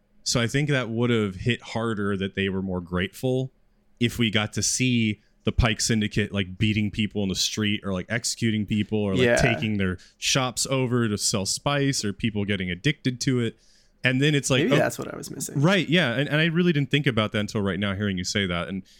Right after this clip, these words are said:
Speaker 1: I, 'cause I, I agree on a lot of points. Uh, it's, like, a cool, it, it, it, the action was neat. The story was, like,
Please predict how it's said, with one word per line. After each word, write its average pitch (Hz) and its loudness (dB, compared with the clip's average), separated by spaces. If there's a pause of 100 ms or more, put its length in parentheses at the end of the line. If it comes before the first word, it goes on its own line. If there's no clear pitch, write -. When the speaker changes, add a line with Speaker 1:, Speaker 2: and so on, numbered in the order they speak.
(260)
Speaker 1:
I, 131 0
'cause 127 2
I, 127 4
I 120 0
agree 123 2
on 120 2
a 113 2
lot 107 0
of 98 -6
points. 101 -2 (200)
Uh, 104 2 (560)
it's, 120 0
like, 127 0
a 113 2
cool, 131 2 (640)
it, 120 0
it, - -4 (220)
it, - -2
the 127 2
action 156 2
was 120 0
neat. 123 2 (380)
The 113 0
story 139 2
was, 117 0
like, 110 -2